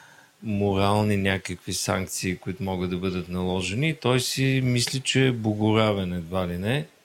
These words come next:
А, тогава виждаме всички тези отвратителни неща, които се случват. И като семейно насилие, и като война на пътя, и като,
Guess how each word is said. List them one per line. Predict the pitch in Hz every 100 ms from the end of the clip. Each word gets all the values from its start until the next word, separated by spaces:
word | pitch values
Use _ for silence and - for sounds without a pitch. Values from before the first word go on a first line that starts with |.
| _ _ _ _ _ _ _ -
А, | 113 107 107
тогава | - 107 113 104
виждаме | 101 101 113
всички | 107 - 107 -
тези | - 110 107 107
отвратителни | 101 104 101 110 - 101 98
неща, | 92 90 - 98
които | 90 92 90 98
се | -
случват. | 90 - 92 - 107 127 _ - - - - _ - _
И | 139
като | 135 - 98
семейно | - 95 107 139 160
насилие, | 151 139 147 143 135 131
и | 123
като | - 92 95
война | 90 92 107 139
на | 143
пътя, | - 143 143 139
и | 135 131 127 113
като, | - 92 - 101 101 98 95